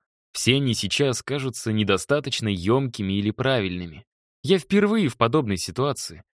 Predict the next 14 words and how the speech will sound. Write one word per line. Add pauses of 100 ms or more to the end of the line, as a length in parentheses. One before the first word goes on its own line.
(120)
и
впервые
не
имею
заготовленного
плана
или
отлаженной
речи. (320)
Я
впервые
растерян
и
подавлен